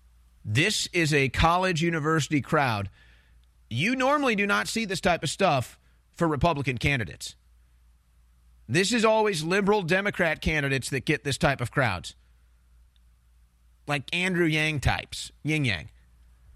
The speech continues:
He's gone, he's out, he's irrelevant. Now it's Vivek Ramaswamy, and he's not irrelevant. He's not going to be gone. He has staying power.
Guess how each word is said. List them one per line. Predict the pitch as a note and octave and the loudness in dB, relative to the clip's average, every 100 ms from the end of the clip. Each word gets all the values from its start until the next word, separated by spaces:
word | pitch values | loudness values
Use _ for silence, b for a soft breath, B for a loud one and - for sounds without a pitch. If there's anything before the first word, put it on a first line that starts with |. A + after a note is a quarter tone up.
| - _ - - - - | -20 _ -20 -20 -20 -2
He's | - B3+ D3 | 2 2 2
gone, | B2+ A2+ C#3+ | 0 0 0
he's | E3 F3+ | 0 0
out, | G#2+ G#2+ C3+ | 0 0 -2
he's | E3 D3+ | -2 0
irrelevant. | B2+ G#2+ G#2+ C3+ - _ _ _ _ - _ _ - _ _ | 0 -2 -2 -4 -8 _ _ _ _ -20 _ _ -20 _ _
Now | C3 F#3 A#3 | -2 0 0
it's | F#3+ | 0
Vivek | E3+ G3+ G3+ G#3 | -2 -2 0 0
Ramaswamy, | G#3 F#3+ D#3 G#3 A3+ C#3+ - | 0 0 0 2 2 0 -4
and | E3 | -2
he's | G#3+ G#3 D3+ | 0 0 0
not | E3+ B3+ C4+ | 0 0 -2
irrelevant. | E3 D#3 B2+ G2+ - | -2 0 0 -4 -4
He's | F3 A#3 D#3 | -2 0 0
not | F3 C#4 F#3 | -2 -2 -2
going | G3 D#3+ | -2 0
to | |
be | C#3+ | 0
gone. | C3 C3 F#2+ | 0 -2 -2
He | G#2 A#3 | 2 4
has | E3 A3 A#3+ A#3+ G3+ F3 - | 4 2 0 0 -2 -4 -6
staying | - - G3 F#3 E3 | -6 -2 -2 -2 -2
power. | D#3 G3+ F#3 F2+ | 0 0 0 -4